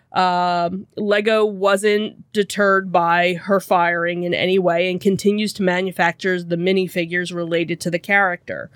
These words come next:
Um, so she's also gonna be, uh, part of a A T S T Raider set,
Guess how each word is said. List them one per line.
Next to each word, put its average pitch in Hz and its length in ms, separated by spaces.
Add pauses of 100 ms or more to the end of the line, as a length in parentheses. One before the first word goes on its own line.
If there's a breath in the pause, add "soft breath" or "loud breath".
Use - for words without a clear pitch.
(340 loud breath)
Um, 180 480 (640)
so 190 260
she's 185 240
also 202 320
gonna 196 240
be, 190 580 (500 loud breath)
uh, 175 240
part 190 300
of 185 260 (120)
a 175 380
A 208 160
T 190 240
S 185 160
T 175 200
Raider 247 680
set, 247 540